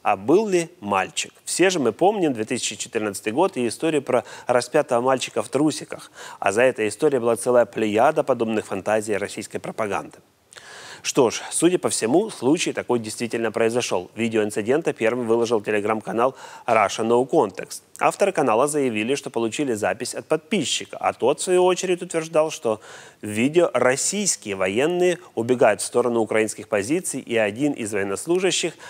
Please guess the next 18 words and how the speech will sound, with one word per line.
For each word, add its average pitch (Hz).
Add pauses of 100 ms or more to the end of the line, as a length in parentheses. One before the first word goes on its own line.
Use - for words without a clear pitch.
(120)
по -
просьбе 107
своего 101
сослуживца 156
добивает 123
его 165
выстрелом 104
в 101
голову 143
после 123
того, 107 (300)
как 101
тот 147
был 107
ранен 113
F 117
P 110
V-дроном. 98